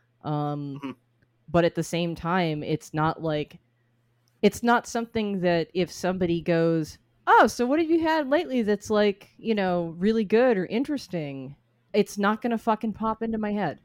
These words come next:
Speaker 1: It's
Speaker 2: No,
Speaker 1: just
Speaker 2: not
Speaker 1: not.
Speaker 2: at all. I mean, I
Speaker 1: And
Speaker 2: also
Speaker 1: that's
Speaker 2: had it, like, a week or two after you, and it was definitely oxidizing by that point. So I think that I still gave it a same rating as you because I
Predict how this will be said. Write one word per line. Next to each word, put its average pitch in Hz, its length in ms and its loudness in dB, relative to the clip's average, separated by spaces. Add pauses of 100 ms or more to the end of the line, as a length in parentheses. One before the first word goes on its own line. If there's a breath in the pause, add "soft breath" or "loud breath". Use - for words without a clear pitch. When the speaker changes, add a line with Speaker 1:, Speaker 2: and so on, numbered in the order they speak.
(200)
Speaker 1:
It's 175 180 -6
Speaker 2:
No, 190 80 -4
Speaker 1:
just 175 220 -4
Speaker 2:
not 147 160 -4
Speaker 1:
not. 101 140 -8
Speaker 2:
at 76 60 -10
all. - 220 -10 (420 soft breath)
I 117 80 0
mean, 117 120 -2
I 117 140 -6
Speaker 1:
And - 100 0
Speaker 2:
also - 200 -2
Speaker 1:
that's - 120 -4
Speaker 2:
had 95 160 0
it, 90 180 -8
like, 95 180 -8
a 90 40 -8
week 87 220 -8
or 80 60 -10
two 80 240 -12
after 78 300 -8
you, 110 340 -6 (100)
and 90 140 -8
it 85 100 -14
was 78 200 -16
definitely 82 460 -10
oxidizing 87 960 -10 (120)
by 73 200 -8
that 76 260 -12
point. - 360 -16 (600)
So 73 580 -10 (880)
I 104 280 -6 (100)
think 131 180 -4
that 107 80 -2
I 92 100 0
still 90 200 -12
gave 87 200 -10
it 85 80 -12
a 80 60 -10
same 85 320 -12
rating 85 360 -10
as 78 160 -18
you 120 280 -8
because 92 340 -14
I 78 160 -12